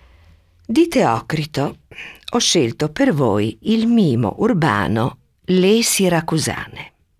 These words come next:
E l'ho fatto, se mi permettete,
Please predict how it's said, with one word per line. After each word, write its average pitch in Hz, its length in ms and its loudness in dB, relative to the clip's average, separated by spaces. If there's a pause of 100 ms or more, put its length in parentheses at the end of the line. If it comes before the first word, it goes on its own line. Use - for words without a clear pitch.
(760)
E 240 120 0
l'ho 311 100 2
fatto, - 680 -6 (260)
se - 240 -6
mi 113 160 -4
permettete, - 920 -8